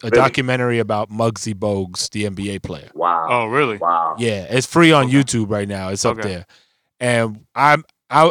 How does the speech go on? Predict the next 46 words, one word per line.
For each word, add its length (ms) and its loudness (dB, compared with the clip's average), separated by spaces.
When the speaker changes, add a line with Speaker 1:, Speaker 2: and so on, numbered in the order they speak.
Speaker 1:
I 80 4
saw, 280 4
like, 240 2
the 100 -4
first 320 -2
fifteen 340 -2
minutes 220 -2
of 120 -2
it 120 -2
early 260 0
this 240 -6
morning, 400 -4
and 160 -6
I 140 0
decided 560 -2
we're 40 -2
gonna 220 -4
watch 320 -4
this 180 -6
as 120 -4
a 80 -8
family 500 -6
tonight 480 -12
because 460 -6
Speaker 2:
Yo. 560 -2
Speaker 1:
the, 420 0
the 180 -2
rise 680 6
of 300 -4
the, 180 -14
the 140 -8
shortest 580 6
dude, 440 8
he 80 4
was 120 0
five 280 4
three 240 0
at 80 0
his 100 -6
peak 400 -2
in 140 -4
the 140 0
N 80 -2
B 180 0
A, 220 -6
right? 300 -2